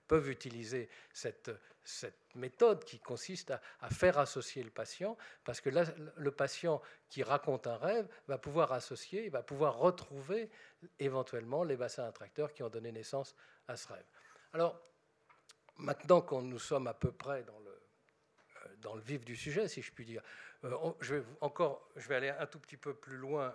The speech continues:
avant de, de vous poser une question. Euh, je ré-, je, ça, c'est pour permettre de résumer un peu ce que j'ai essayé de dire, c'est que,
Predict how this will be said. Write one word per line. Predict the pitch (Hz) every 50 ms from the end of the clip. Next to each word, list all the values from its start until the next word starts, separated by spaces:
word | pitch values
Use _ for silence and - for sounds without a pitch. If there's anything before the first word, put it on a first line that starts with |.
| -
avant | 139 127 120 120 131 127 120
de, | 110 110 107 107 101 - - - - _ _ _ _ _ 113
de | 113
vous | 107 110 110 _
poser | - 127 120 110 123
une | 120 113 104
question. | - 139 139 - - - 220 202 208 - - - - - - _ _ _ _ _ _ _ -
Euh, | 135 127 123 120 131
je | 127 139 156
ré-, | 156 170 170 170 185 165
je, | 131 123 139 139
ça, | 120 - - 156
c'est | - - 139
pour | - - 131 120
permettre | - - 135 120 123 131 120 113
de | - 117
résumer | 117 - 139 156 147 117 131 151 160 196 220 220 202
un | 151
peu | - - 147
ce | 127 -
que | - 127
j'ai | 107 117 110
essayé | 104 - - 127 127
de | 147 160
dire, | 175 226 220 185
c'est | - - 143
que, | - - 139